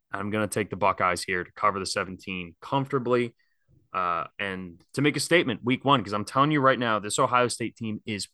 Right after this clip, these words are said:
pissed about what happened last year. They're pissed that they lost to Michigan, and they're pissed that they didn't get a chance to go compete for a national title, and they're coming back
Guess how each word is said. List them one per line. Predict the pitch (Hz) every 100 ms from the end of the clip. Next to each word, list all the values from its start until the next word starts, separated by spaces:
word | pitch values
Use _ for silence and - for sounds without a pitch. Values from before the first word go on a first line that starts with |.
| _
pissed | - 135 113 - - _ _ _ -
about | 107 101
what | -
happened | 107 95 98
last | 95 90 -
year. | 98 90 85 _ _ -
They're | 104
pissed | - - 147 135
that | 135
they | 127
lost | 113 110 -
to | 101
Michigan, | 95 - 95 90 - - _ -
and | 101
they're | 90
pissed | - - 113 104 - _ _ _ _
that | 110 98 -
they | 104
didn't | 92 117 123 107
get | 113
a | 101
chance | - 107 95
to | 98
go | 101 95
compete | 98 104 95
for | 101
a |
national | 95 92 - 92
title, | 127 127 123 117 _ _ _
and | 104 101 95 90 - _ _ _
they're | - 95 113 127
coming | 127 117
back | 101 98 95